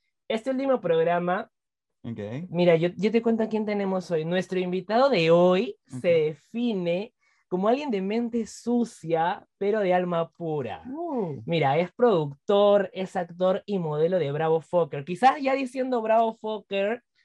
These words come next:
Speaker 2: Mucha
Speaker 1: ya,
Speaker 2: gente ya
Speaker 1: ya
Speaker 2: sepa.
Speaker 1: están so-, quizás sabiendo quién es él.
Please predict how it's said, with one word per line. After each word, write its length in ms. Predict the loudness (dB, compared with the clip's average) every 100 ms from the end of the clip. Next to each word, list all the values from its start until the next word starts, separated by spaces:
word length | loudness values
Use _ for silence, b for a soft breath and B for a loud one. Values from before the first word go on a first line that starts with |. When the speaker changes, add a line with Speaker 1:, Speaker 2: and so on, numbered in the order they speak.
| _ -10
Speaker 2:
Mucha 240 | -8 -4
Speaker 1:
ya, 400 | 4 8 8 8 6
Speaker 2:
gente 80 | 6
ya 60 |
Speaker 1:
ya 100 | 6 6
Speaker 2:
sepa. 80 | 4
Speaker 1:
están 280 | 2 0
so-, 160 | -2 -6
quizás 340 | -6 -2 -2
sabiendo 560 | 0 -4 -2 -2 -2 -6
quién 280 | -6 -6 -4
es 260 | -6 -6 0
él. 380 | 2 2 -2